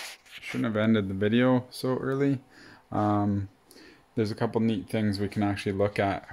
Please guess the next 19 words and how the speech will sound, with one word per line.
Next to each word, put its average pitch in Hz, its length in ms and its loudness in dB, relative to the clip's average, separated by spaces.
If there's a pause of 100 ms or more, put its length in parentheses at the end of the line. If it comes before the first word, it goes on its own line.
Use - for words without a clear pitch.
We 110 80 -4
can 107 160 -4
go 104 120 2
through 104 300 -2
some 110 220 -4
of 104 60 0
these, 101 320 -2
and 101 100 -2
it - 120 -8
graphed 104 400 2
out 104 340 -4 (340)
the 95 80 -6
temperatures 104 840 -4 (580)
of 104 80 -4
a 101 40 -2
few 104 220 -2
things. 101 380 -6
So, 101 120 -4
like, 95 280 -4